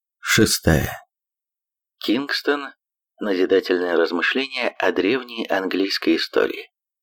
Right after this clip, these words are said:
Назидательное размышление о резном дубе и жизни вообще. Назидательный пример Стивенса-младшего. Мечты о древности.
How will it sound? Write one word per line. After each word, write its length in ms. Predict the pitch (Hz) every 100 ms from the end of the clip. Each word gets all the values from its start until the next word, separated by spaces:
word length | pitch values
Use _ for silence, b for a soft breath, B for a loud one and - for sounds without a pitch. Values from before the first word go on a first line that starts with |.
| _ _ -
Назидательное 760 | 90 82 87 87 - 82 85 76
размышление 760 | 76 82 - 90 90 85 78 - _ _ _ _ _ -
о 120 | 90
резном 500 | 82 82 87 85 80
дубе 380 | 107 135 139 120
и 280 | - 110 92
жизни 420 | 90 117 127 131
вообще. 480 | 127 127 - - - _ _ _ _ _ _
Назидательный 840 | - 90 80 82 92 139 151 147 131
пример 500 | - 98 107 147 - _ _ _ _
Стивенса-младшего. 1900 | - - - 147 143 139 123 - 127 123 - - 110 110 85 - - - - - _ _ _ _ -
Мечты 680 | 92 87 - - 92 80 -
о 120 | 90 82
древности. 680 | - 107 143 143 - 143